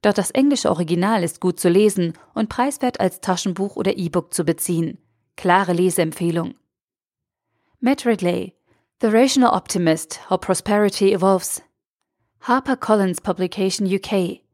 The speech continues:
Vierhundertdreiundfünfzig Seiten für sieben Euro neunundneunzig oder als Kindle-Ausgabe für acht Euro neunundsechzig. Und die deutsche Ausgabe,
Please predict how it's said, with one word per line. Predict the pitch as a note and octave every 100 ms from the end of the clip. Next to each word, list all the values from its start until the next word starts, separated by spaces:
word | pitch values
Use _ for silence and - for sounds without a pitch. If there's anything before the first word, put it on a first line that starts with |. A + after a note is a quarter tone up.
| _ _ _ _ -
Vierhundertdreiundfünfzig | B3+ C#4+ C#4 A3+ F#3+ F#3+ G3 F#3 F#3 - E3+
Seiten | F#3 F#3+ G3+
für | F3+ F3+
sieben | F3 F3
Euro | F#3 F3+ F3+
neunundneunzig | F3 F#3 F#3 F3+ F3+ F3 D#3 - -
oder | - C#3
als | C#3
Kindle-Ausgabe | - F#3 F#3 F#3 F#3 - F#3 G3+ A#3 C4
für | - A#3
acht | - -
Euro | F#3 F3+
neunundsechzig. | F3+ F#3 G#3 F#3 - - E3 - - _ _ _ _ -
Und | F#3+ D#3+
die |
deutsche | E3+ F3 E3+ F#3+
Ausgabe, | G3 - G3 F#3+ G#3 B3+